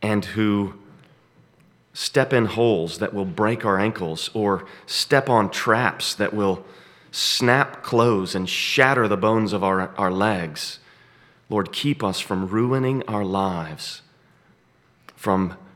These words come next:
crippling ourselves. Cause us to experience your word as a light to our path, a lamp for our feet, that has effectual results in the way that we live.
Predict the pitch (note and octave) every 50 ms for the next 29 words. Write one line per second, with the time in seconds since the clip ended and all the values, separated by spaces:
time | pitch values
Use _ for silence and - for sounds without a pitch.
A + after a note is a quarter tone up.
0 | _ - - - - C#3+ C#3+ - B2+ A2 G2 F#2 F2+ F2+ E2+ E2+ E2 - - F2+
1 | E2+ E2 D2+ D2+ - - - - - - _ _ _ _ _ _ _ _ _ _
2 | _ _ _ _ - - _ _ _ _ _ _ _ _ - - A2+ B2 B2+ A2+
3 | B2 A#2+ A2+ - - A2+ G2+ F#2+ - - - G#2 G2 G2 F#2+ F#2+ F#2+ - - G2
4 | G2+ G2+ F#2+ G2 G2 G2 F#2+ F#2 F2+ F#2 F#2 F2+ F#2 G2 G2+ G#2 A2 A2 - -
5 | - G#2 G2+ G2 - - G2+ F2+ F2 D#2+ D#2+ D#2+ - - - - - - - -
6 | G#2 G2+ F#2+ G#2 G#2 A2+ B2 B2 - - - - - - - - G2 G2+ F2+ -
7 | - - G2+ F#2+ F2+ - - - - - - - - - - - - - - -
8 | - _ _ _ _ _ _ - - A2 - - - A2 A2 G#2+ G#2+ G#2 - -
9 | - A2 F#2+ - - - - - B2+ B2+ C3 - - - C#3 B2+ B2 B2 B2 B2
10 | A#2+ A#2+ - - A#2 A2+ G2+ F2+ G#2 G2+ F#2+ F2+ F2+ - - - - - - G#2+
11 | G2+ G2 F#2 F#2 E2+ G2 G2+ G#2+ A2+ G#2 G2+ - - G2 G2 G2+ F#2 F2 F2 F2+
12 | F2+ E2 D#2 D#2 - -